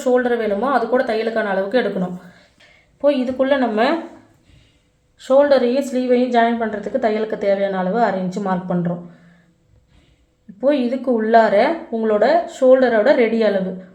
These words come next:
இப்போ நானு ரெண்டரை இன்ச்சு எடுக்கிறேன் என்னோட ஷோல்டரோட ரெடி அளவு. இந்த மாதிரி ரெண்டரை இன்ச்சு மார்க் பண்ணிட்டு, அதுக்கப்புறமா கழுத்து மடிச்சு தைக்கிறதுக்கு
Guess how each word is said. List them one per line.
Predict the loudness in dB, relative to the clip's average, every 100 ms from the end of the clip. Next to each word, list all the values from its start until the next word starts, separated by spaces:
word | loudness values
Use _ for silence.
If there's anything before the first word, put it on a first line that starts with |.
| _ _ _ _
இப்போ | 0 2
நானு | 2 2 2 2
ரெண்டரை | 2 4 2
இன்ச்சு | 2 0
எடுக்கிறேன் | -2 -2 -2 -2
என்னோட | -2 -2 -2
ஷோல்டரோட | -2 -2 -2 -2 -2
ரெடி | -2 -2
அளவு. | 0 -2 -6 -14 -20 _ _ _ _ _ _ _ _ -8
இந்த | -4
மாதிரி | 0 0 0
ரெண்டரை | -2 -2 -4
இன்ச்சு | -6 -6
மார்க் | -6 -6
பண்ணிட்டு, | -4 -4 -2 0 0 -2 -16 _ _ _ _ _ _ _ _ _ _ _ _ _ _ _ -8 -4
அதுக்கப்புறமா | -2 -2 0 -2 0 -2 2
கழுத்து | 2 2 0
மடிச்சு | -2 -4
தைக்கிறதுக்கு | -6 -4 -6 -4